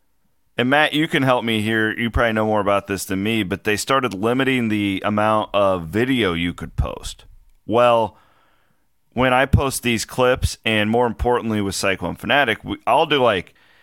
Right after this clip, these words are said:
eight-minute pregame shows and then upload them to my Twitter account. It's how we, you know, we sell advertising on them. And that's the only way we can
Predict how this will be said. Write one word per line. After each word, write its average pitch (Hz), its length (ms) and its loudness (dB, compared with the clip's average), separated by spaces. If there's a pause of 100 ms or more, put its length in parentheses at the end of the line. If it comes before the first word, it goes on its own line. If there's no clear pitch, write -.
(280)
eight-minute 139 600 0
pregame 120 540 -2
shows 135 640 0
and 110 160 -2
then 101 260 -2
upload 110 580 0
them 98 300 0
to 90 560 -2 (920)
my 90 100 -6
Twitter 151 300 -2
account. 78 480 -8
It's - 260 -6
how 101 260 2
we, 98 460 0 (460)
you 101 80 -6
know, 90 120 0
we 98 100 -2
sell 107 320 2
advertising 87 680 -2
on 50 160 -16
them. - 180 -20 (1160)
And 120 140 -2
that's 147 220 2
the 139 80 2
only 135 160 2
way 131 180 4
we 127 140 0
can 90 260 -4